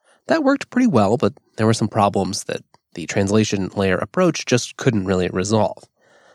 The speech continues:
So then, three years later, June twelfth, twenty nineteen, the first version of W S L two was released. This was transitioned from running that translation layer to instead running a full-blown,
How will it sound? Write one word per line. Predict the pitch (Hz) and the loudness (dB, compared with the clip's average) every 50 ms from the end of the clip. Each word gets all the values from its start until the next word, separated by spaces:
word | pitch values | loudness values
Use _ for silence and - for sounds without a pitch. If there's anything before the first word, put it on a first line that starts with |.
| _ _ | _ _
So | - - - 120 | -6 -2 0 2
then, | 110 123 185 247 208 - - - - _ _ | 2 2 2 2 2 0 -2 -8 -16 _ _
three | - 107 123 | -2 -2 0
years | 135 127 113 104 101 | 0 0 0 0 -2
later, | 113 151 226 269 262 123 - - - _ _ _ _ _ _ _ _ _ _ _ - | -2 -2 0 2 2 2 0 -2 -6 _ _ _ _ _ _ _ _ _ _ _ -12
June | - - 95 87 87 | -8 -6 -4 -4 -6
twelfth, | - - 127 139 208 - - - - | -4 -2 -2 0 0 -2 -6 -14 -8
twenty | - 117 110 113 110 | -4 0 0 2 2
nineteen, | 113 107 107 110 - - - 214 233 247 254 254 _ _ _ _ _ _ _ _ _ _ _ _ _ _ _ _ _ _ _ _ | 2 2 0 0 -2 -2 0 2 2 2 2 -2 _ _ _ _ _ _ _ _ _ _ _ _ _ _ _ _ _ _ _ _
the | - | -16
first | - - 123 139 110 - | -4 -2 0 0 0 0
version | - 180 180 190 - 214 220 - - | 2 2 2 2 2 -2 -4 -4 -6
of | 147 - - | -12 -14 -4
W | - 139 131 160 175 170 147 139 | -2 0 2 2 4 4 4 4
S | 147 - - | 2 2 2
L | 123 - 131 131 147 - _ _ _ - _ | 2 2 2 0 -2 -6 _ _ _ -20 _
two | - - - 302 277 165 107 - - _ _ _ _ _ _ _ _ | -10 -2 0 2 2 2 2 -2 -6 _ _ _ _ _ _ _ _
was | - 101 - | -4 -4 -2
released. | - 87 - - - - - - - - _ _ _ _ _ _ _ _ _ _ _ - | -4 -4 -6 -8 -10 -14 -16 -16 -16 -20 _ _ _ _ _ _ _ _ _ _ _ -2
This | 127 - - | -2 0 2
was | 302 294 | 0 -2
transitioned | - - 247 214 170 156 160 - - 160 170 | 0 0 0 2 2 2 2 2 2 0 0
from | - 113 107 110 | 2 2 2 4
running | 117 113 110 104 98 95 - _ _ _ _ _ _ | 4 4 4 2 2 0 -4 _ _ _ _ _ _
that | - - - | -6 -6 -6
translation | - - - - 113 147 190 214 - 214 196 | -4 -6 -4 -2 0 0 0 0 2 2 2
layer | 185 175 180 180 185 175 _ _ _ _ _ _ | 4 4 2 2 0 -2 _ _ _ _ _ _
to | - - | -8 -8
instead | - 117 - - 165 175 165 147 | -8 -8 -4 -2 -2 -2 0 0
running | 120 117 120 120 117 - | 0 2 2 0 0 0
a | 104 95 | -2 -6
full-blown, | 90 - - - 175 220 196 170 151 151 147 147 147 156 | -6 -8 -6 -4 -2 -2 0 0 0 2 2 2 0 -2